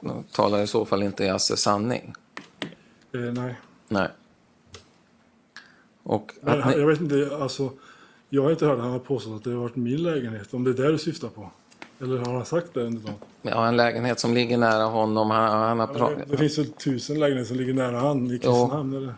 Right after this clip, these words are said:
Speaker 1: Ja, okej. Jag, jag har nog uppfattat det så då.
Speaker 2: Okej.
Speaker 1: Men vi kan väl återkomma till det. Men, eh, eh, du har i alla fall inte varit i någon lägenhet där någon misshandel har ägt rum då?
Speaker 2: Nej.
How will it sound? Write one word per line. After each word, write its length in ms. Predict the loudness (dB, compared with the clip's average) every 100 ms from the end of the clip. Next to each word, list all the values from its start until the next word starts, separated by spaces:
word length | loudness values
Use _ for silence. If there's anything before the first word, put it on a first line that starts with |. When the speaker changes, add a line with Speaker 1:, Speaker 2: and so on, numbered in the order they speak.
| -12 -2
Speaker 1:
Ja, 240 | -2 -2 -8
okej. 440 | -8 0 0 0 -12 -20 -20 -20 -20 -20 -20 -20 -20 _
Jag, 180 | -2 -2
jag 140 | 2 4
har 140 | 4
nog 160 | 2 2
uppfattat 480 | 0 -2 -2 -2 -4
det 80 |
så 240 | -6 -4 -4
då. 100 | -6 -12 _ -16 -12
Speaker 2:
Okej. 140 | -14 -14 -8
Speaker 1:
Men 120 | -2
vi 100 | -2
kan 220 | 0 0 0
väl 120 | 0
återkomma 480 | -4 -4 -2 -2 -4
till 140 | -8
det. 180 | -8 -8 -2
Men, 320 | 2 2 2
eh, 120 | 0 -2 -12 _ _ -20 -20 -20 -20 -20 -20 _ _ -16 -16 -16 -18 -20 -20 _
eh, 720 | 2 4 4 2 0 0 0 -2 -4 -12 -14 -12 -10 -8 -8 -8 -6 -2
du 140 | 2 4
har 80 |
i 100 | 4 2
alla 120 | 0
fall 200 | 0 2
inte 220 | 0 2
varit 360 | 2 2 2 2
i 40 |
någon 180 | 4 4
lägenhet 560 | 4 2 0 2 2
där 100 | 2
någon 180 | 2 2
misshandel 540 | 2 0 2 2 2 0
har 120 | -2
ägt 240 | -2 -2
rum 260 | 0 0 -2
då? 120 | -6
Speaker 2:
Nej. 180 | -8